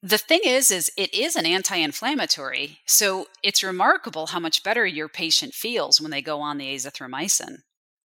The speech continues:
It really helps. And it's partially why I think they feel,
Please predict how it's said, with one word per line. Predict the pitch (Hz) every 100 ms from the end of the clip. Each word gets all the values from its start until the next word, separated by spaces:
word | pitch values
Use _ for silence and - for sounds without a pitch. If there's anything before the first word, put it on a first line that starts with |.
| _ -
It | 190 - -
really | 160 165 254 330 165
helps. | 147 202 233 233 - -
And | 170 160 151 _
it's | - 196
partially | - - 226 269 - 214 165
why | 170 170 185 180
I |
think | 165 175
they | - 156
feel, | - 175 170 151